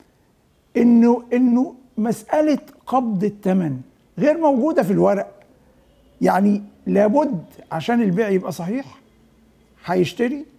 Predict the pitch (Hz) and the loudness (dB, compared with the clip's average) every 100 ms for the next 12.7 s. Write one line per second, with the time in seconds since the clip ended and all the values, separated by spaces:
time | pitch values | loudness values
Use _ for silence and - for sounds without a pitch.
0 | _ 156 147 208 214 196 170 165 - 254 | _ -8 -4 -2 -2 -4 -4 -6 -2 -2
1 | 220 180 170 233 220 202 170 156 165 196 | -2 -4 -4 -4 -4 -4 -4 -2 -2 -4
2 | 247 277 277 _ _ _ _ 185 196 208 | -6 -8 -12 _ _ _ _ -4 -2 -2
3 | 208 285 330 302 170 147 _ _ _ _ | -2 -2 -2 -2 -4 -8 _ _ _ _
4 | _ - 165 175 233 240 185 196 147 233 | _ -12 -6 0 2 2 0 -2 -2 0
5 | 214 175 185 - 151 156 - 160 - 208 | 0 0 -2 -4 -8 -6 -10 -12 -6 -6
6 | 262 277 _ _ _ _ - 170 170 165 | -6 -12 _ _ _ _ -8 -4 -4 -4
7 | 190 247 240 226 240 226 247 208 202 220 | 0 0 0 0 0 0 0 0 0 -2
8 | 208 233 226 196 254 254 269 - _ _ | -4 -4 -4 -4 -4 -4 -6 -14 _ _
9 | - 165 185 247 294 254 190 135 113 _ | -12 -4 0 2 2 2 0 -2 -16 _
10 | _ _ _ _ _ _ _ _ - 175 | _ _ _ _ _ _ _ _ -4 -4
11 | 185 220 277 247 180 165 247 208 208 156 | -2 -2 -2 -2 -2 -4 -4 -4 -6 -4
12 | 165 156 226 254 269 277 | -4 -4 -2 2 2 0